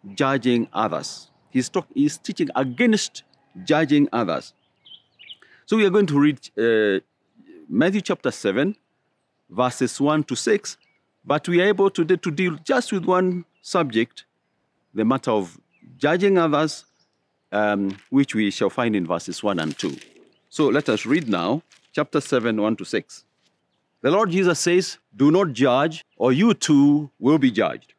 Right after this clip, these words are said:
For in the same way as you judge others, you will be judged. And we, the measure you use, it will be measured to you.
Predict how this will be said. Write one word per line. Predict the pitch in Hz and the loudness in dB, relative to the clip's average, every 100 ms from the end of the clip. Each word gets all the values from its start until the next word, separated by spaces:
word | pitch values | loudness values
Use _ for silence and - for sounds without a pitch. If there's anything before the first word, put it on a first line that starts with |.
| _ | _
For | _ 147 151 | _ 0 2
in | 143 | 2
the | |
same | 147 - 220 | 0 0 4
way | 165 127 139 196 - _ 117 | 4 4 4 0 -8 _ -2
as | 139 | -2
you | 131 | 0
judge | 123 202 165 | 0 0 2
others, | 156 110 101 107 110 - _ _ | 2 2 0 0 -4 -14 _ _
you | 120 | 2
will | 196 190 | 4 4
be | 151 | 4
judged. | 117 117 95 73 - _ _ - | 2 0 0 -4 -12 _ _ -4
And | 135 143 | 0 4
we, | 143 143 139 - _ - | 6 6 4 0 _ -4
the | 131 | 0
measure | 151 214 - | 2 2 2
you | 139 135 | 2 2
use, | 170 254 233 - - | 2 2 2 -4 -4
it | - 156 | -2 0
will | 160 | 2
be | 156 | 2
measured | 151 160 - 127 | 2 0 0 -2
to | - - 127 | -4 -2 2
you. | 101 | 0